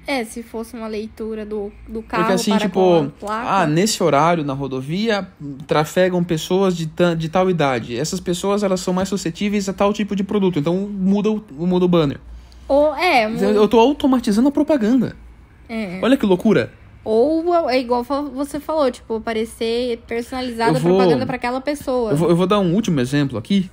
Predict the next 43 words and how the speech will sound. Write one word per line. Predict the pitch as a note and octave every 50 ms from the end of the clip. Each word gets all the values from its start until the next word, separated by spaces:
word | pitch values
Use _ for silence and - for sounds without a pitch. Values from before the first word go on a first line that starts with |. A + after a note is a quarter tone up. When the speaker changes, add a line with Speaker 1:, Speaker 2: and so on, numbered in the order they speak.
| - -
Speaker 2:
né, | C#3 C3 B2
pra | - A#2
gente | C3+ B2 A#2
já | -
ir | A#3+
Speaker 1:
Nossa, | B3+ C#4 D#4+
Speaker 2:
pras | C#4+ C4
Speaker 1:
mas | B3+ C4
a | B3+
gente | C4 C4 A#3+
Speaker 2:
considerações | D4 C4+
Speaker 1:
tá | - C4+ C4+
Speaker 2:
finais. | C4 - - C4+
Speaker 1:
muito | D#4+ F4 - G4+
cyberpunk, | - G4+ F#4 E4+ D#4+ E4+ E4+ - - B3+ A#3+ A3+ A3 A3 A#3+ A3+
né? | A3 A3 G#3+
Speaker 2:
Não, | A#3 D4 F#4+ A4 G#4
mas | D4 D#3+ D#3 F#3+
é, | B3 F4 G#4 A4 E4 D3+ C3
a | C#3
gente | C#3+ D3+ D#3+ D#3 E3
viaja, | E3+ G#3+ D#4+ G4 E4 E4 F#4+ F4+ C#4+ G3
mas | D#3 C3+ C3 D3
realmente | C#3+ D#3 G3 G3 G#3+ A3 A3 -
isso | - C4
é |
completamente | C4 - A#3+ C4 D4 D#4+ E4 E4 - -
possível. | - F4+ - - G4 F#4+ F4+ A3 -
Speaker 1:
É, | -
Speaker 2:
Ó. |
Speaker 1:
porque | D#3 F3+ - F4 E4+ D4
pessoas | - E4 D4+ - - F#4 F#4 E4+ D#4
lá | D#4 D4+ D4
atrás | D4 D4+ D4 C#4+ D4 D4+ D4
não | E4+
imaginavam | G4 A4+ A#4 G#4+ G#4+ G#4 F4+ D#4+ E4 E4 E4 D#4
que | C#4
teria | - D4 C#4+ C#4+ C#4+ C#4 C4+
o | A#3+
tanto | - C#4+ C4+ C#4+ C#4+ D#4
de, | C4 C4+ C4+ C4 C4 B3 A#3 A3
de | G#3 A#3+
informação, | B3 B3 - C#4 C4 C4 B3+ A#3+ A3+ - - A#3+ B3 C4 C#4+ C#4+ B3+